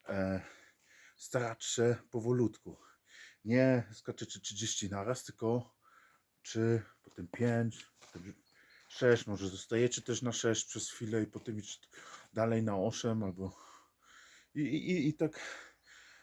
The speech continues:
e, stepowo, nie? Krok po kroku, po małych, małe kroki, mały krok za krokiem. O, dokładnie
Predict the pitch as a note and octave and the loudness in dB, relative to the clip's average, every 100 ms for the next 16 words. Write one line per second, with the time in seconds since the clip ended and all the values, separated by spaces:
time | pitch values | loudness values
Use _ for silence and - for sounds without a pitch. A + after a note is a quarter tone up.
0 | _ - A2+ A2+ A2 - - - - - | _ -6 0 2 2 -2 -14 -20 -20 -20
1 | _ - _ - - - - - _ - | _ -20 _ -20 -20 -20 -20 -20 _ -20
2 | _ - - - - - - C#3 G2 E2 | _ -20 -20 -16 -16 -2 0 2 0 -2
3 | - - G#2+ D3+ - - - - - - | -12 -6 -4 -4 -8 -20 -20 -20 -20 -20
4 | - - _ - B2 - - A#2 F2+ - | -20 -20 _ -12 -12 -8 -6 -4 -4 -6
5 | E2 - - - - C3+ C#3 A#2 F2+ - | -18 -18 -20 -20 -8 -2 0 0 -2 -6
6 | - - - - _ G#2+ B2 D3 D3+ C#3+ | -18 -20 -20 -20 _ -2 4 8 8 6
7 | - A#2+ - C3 A#2+ - - - - - | -2 -4 -4 -6 -6 -10 -20 -20 -20 -20
8 | - - C#3 D3+ - B2+ G#2+ G#2+ - E2 | -12 2 6 6 6 0 2 0 0 -8
9 | - - - - - - - - - - | -8 -10 -10 -10 -8 -8 -8 -10 -6 -6
10 | - F#2+ F2+ | -2 -2 -2